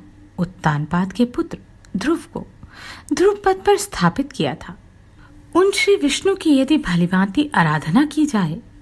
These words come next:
तो वे प्राणियों को क्या नहीं दे डालते। भगवान के नामों का स्मरण करने मात्र से देहधारी जीव सदगति को प्राप्त हो जाते हैं। पूर्व काल में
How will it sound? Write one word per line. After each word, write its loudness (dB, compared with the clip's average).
तो 4
वे 2
प्राणियों 4
को 0
क्या 4
नहीं 2
दे 2
डालते। -6
भगवान -2
के -2
नामों 0
का 2
स्मरण 0
करने 2
मात्र 2
से -8
देहधारी 0
जीव 0
सदगति 0
को 0
प्राप्त 0
हो 8
जाते -8
हैं। -14
पूर्व 0
काल -2
में 0